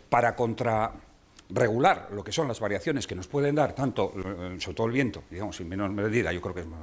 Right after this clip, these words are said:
ma-, se va a comportar mucho mejor el sol que el viento, ¿no? Digamos, para controlar necesito tener potencia con garantías y muy poquito tiempo. ¿Eso quién me lo da? Pues la hidráulica. Entonces, la primera propuesta, bueno, primera propuesta,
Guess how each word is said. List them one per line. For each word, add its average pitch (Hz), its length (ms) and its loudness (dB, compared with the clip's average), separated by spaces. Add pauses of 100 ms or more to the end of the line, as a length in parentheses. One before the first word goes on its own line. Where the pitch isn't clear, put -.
(100)
ma-, 90 160 -4
se - 80 -10
va 101 80 0
a - 20 -6
comportar 90 500 -2
mucho 90 220 -8
mejor 87 320 -2 (640)
el 92 120 -2
sol 107 200 2
que 90 80 -4
el 90 60 -4
viento, 110 220 0
¿no? 127 140 -6 (320)
Digamos, 113 180 4
para 117 220 4
controlar 120 340 2
necesito 143 440 0 (200)
tener 117 220 2
potencia 107 380 0
con 104 100 -4
garantías 156 540 0 (360)
y - 40 -2
muy 160 120 6
poquito 98 280 -4
tiempo. 80 200 -6
¿Eso 156 120 2
quién 160 100 -2
me 147 80 2
lo 160 60 8
da? 160 120 6
Pues 101 140 -6
la 80 60 -4
hidráulica. 95 420 -4
Entonces, 101 260 -4
la 101 120 -6
primera 151 260 2
propuesta, 139 480 0
bueno, 117 160 -2 (100)
primera 127 220 4
propuesta, 143 420 0